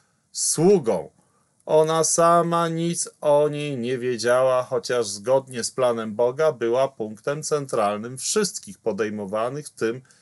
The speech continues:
rozdziale działań. Tak samo ma się sprawa z Kościołem Bożym. Czy będziemy rozważali go całościowo, czy też jego pojedyncze członki?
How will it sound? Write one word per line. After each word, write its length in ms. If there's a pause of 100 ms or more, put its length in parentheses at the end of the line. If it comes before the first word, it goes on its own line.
(300)
rozdziale 680 (320)
działań. 540 (380)
Tak 300
samo 440
ma 180
się 220
sprawa 380
z 60
Kościołem 520
Bożym. 440 (340)
Czy 160
będziemy 480
rozważali 920
go 160
całościowo, 840
czy 160
też 500
jego 320
pojedyncze 720
członki? 680